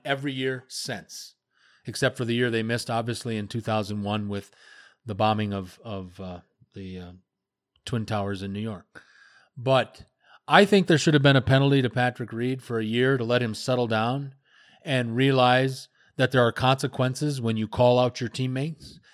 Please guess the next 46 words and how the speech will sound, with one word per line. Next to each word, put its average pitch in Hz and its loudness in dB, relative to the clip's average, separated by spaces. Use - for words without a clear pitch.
and 120 -4
you 117 -2
call 127 4
out 127 2
your 127 -2
captain. 131 -2
He 127 -2
also 135 0
called 131 -2
out 123 -2
the 120 -8
captain 131 -6
of 113 -12
that 110 0
Ryder 110 2
Cup - -4
team, 123 -4
um, 95 -12
last 110 -4
year, 127 0
which 113 -6
was 104 -4
Jim 107 -4
Furyk 113 -2
in 104 -8
Paris, 104 -10
because 117 -2
of 110 -2
the 104 -2
pairings. 110 -4
But 147 0
yet, 156 0
going 160 0
into 202 2
the 165 0
competition, 147 -2
he 165 -2
was 160 -4
crying. 165 0
He 139 -2
wanted 170 2
to 160 -2
play 160 0
with 147 -2
Tiger 139 0
Woods. 104 -8